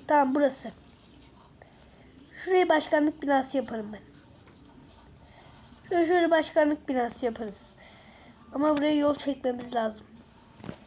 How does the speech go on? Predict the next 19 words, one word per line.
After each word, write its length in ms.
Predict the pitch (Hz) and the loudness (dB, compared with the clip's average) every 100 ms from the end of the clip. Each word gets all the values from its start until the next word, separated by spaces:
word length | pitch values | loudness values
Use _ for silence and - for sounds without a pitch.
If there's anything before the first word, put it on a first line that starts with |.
| - - | -12 -4
Şimdi 140 | 285 | 0
buradan 240 | 285 302 269 | 2 0 0
bir 60 | |
tane 260 | 302 285 277 | 0 0 0
de 60 | |
yol 180 | 294 285 | 2 4
çekeceğiz. 760 | 277 - 262 - 247 254 - - - - - 226 220 - - - - - - - - | 4 2 -6 -6 -6 -6 -10 -14 -20 -20 -20 -20 -20 -20 -20 -20 -20 -20 -20 -20 -10
Yol 200 | 226 247 | -8 -6
çekelim, 960 | - 262 262 - 285 277 285 269 233 240 | -2 0 0 -2 0 2 2 0 -4 -2
yol, 260 | 226 220 | -2 -2
yol, 300 | 220 220 - | -4 -6 -6
yol. 280 | 220 254 240 - - - - | -4 -2 -4 -8 -20 -20 -14
Haydi, 280 | 226 208 190 | -12 -10 -10
haydi, 320 | 190 196 226 240 | -8 -8 -6 -6
yol. 400 | 233 294 311 254 | -8 -12 -10 -6
Yol 160 | 262 | -6
çekeceğiz 480 | - 240 - 233 - | -6 -10 -10 -10 -10
şimdi. 360 | 220 214 269 285 - - - - - - - - - | -10 -6 -6 -6 -14 -20 -20 -20 -20 -20 -20 -20 -18
Siyah 200 | - 226 | -10 -10